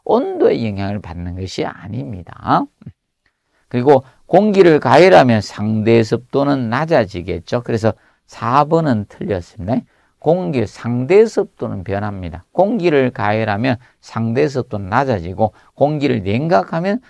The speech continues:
상대 습도는 높아지는 거예요. 그래서 겨울철에 난방을 했을 때 코딱지가 생기는 게 공기를 가열했잖아요. 난방을 했잖아요. 그러니까 습도가 낮아지니까 코딱지 생기는 겁니다.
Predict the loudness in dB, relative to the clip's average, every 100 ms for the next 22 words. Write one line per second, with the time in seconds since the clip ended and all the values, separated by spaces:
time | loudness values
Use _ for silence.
0 | _ -14 -10 -6 -6 -6 -10 -8 -8 -6
1 | -8 -6 -8 -8 -8 -8 -8 -10 -12 _
2 | _ _ -2 0 0 -4 _ _ 0 2
3 | 2 -2 -4 0 2 0 -6 -8 -8 -8
4 | -8 -6 -6 -4 -4 -6 -8 -10 -12 -14
5 | -6 -6 -6 _ _ -16 -14 -10 -4 -4
6 | -4 -6 -2 -4 -4 -8 -8 -8 -8 -8
7 | -8 -6 -6 -6 -8 -6 -4 -4 -6 -10
8 | -12 -12 -10 -8 -6 -6 -8 -10 -12 -12
9 | -16 _ _ _ _ -10 -4 -4 -4 _
10 | -12 -10 -6 -4 -2 -2 -2 0 0 -2
11 | -8 -12 -14 -16 -14 -10 -10 -10 -12 -12
12 | -14 -14 -12 -12 -14 -14 -16 -14 -6 -4